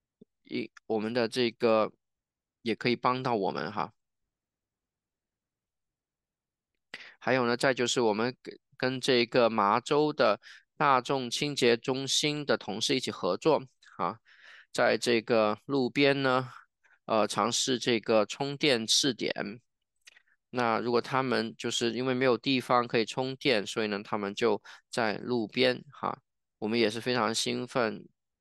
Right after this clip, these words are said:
兴奋可以做到的。然后最后呢，去跟这个，呃，麻州的这个能源，啊，的这个，呃，信息相关的哈，就是我们也是，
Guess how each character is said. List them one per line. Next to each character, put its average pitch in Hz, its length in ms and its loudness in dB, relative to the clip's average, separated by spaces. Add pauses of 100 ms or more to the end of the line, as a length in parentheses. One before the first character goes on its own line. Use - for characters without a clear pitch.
(600)
兴 127 300 -4
奋 123 180 -2
可 - 100 -2
以 104 60 2
做 110 240 2
到 110 180 6
的。 95 140 0 (320)
然 123 100 0
后 127 40 -2
最 151 180 2
后 143 260 0
呢， 123 120 2
去 - 180 -4
跟 127 220 -2
这 120 200 2
个， 113 220 2 (280)
呃， 104 260 0 (320)
麻 95 200 2
州 147 240 2
的 117 320 4 (1040)
这 120 160 0
个 113 120 2
能 110 340 -2
源， 123 420 2 (160)
啊， 104 320 2
的 101 300 2
这 113 240 0
个， 101 540 2
呃， 98 440 0 (640)
信 147 200 0
息 147 140 4
相 151 240 0
关 160 280 2
的 120 140 2
哈， 98 180 0
就 110 160 -6
是 113 160 -2
我 104 160 2
们 107 160 -2
也 110 180 4
是， 117 300 0